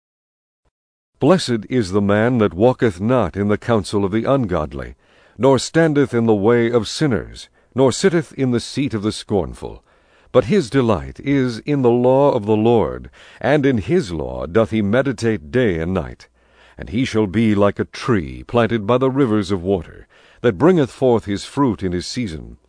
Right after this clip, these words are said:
His leaf also shall not wither,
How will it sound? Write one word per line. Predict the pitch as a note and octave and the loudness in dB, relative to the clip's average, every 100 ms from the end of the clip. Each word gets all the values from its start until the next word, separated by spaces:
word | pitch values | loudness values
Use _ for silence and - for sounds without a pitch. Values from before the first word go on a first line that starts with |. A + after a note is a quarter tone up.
| _ _ - _ | _ _ -20 _
His | F#3 A2 | 0 2
leaf | A2 C#3 D#2 - | 0 0 0 -6
also | - B2 G2+ G#2 | 0 2 2 -2
shall | A2 C#3+ C#3 | -2 2 2
not | B2+ D3+ B2 | 2 0 -2
wither, | E2+ F2+ - A#1 | -2 -6 -6 -16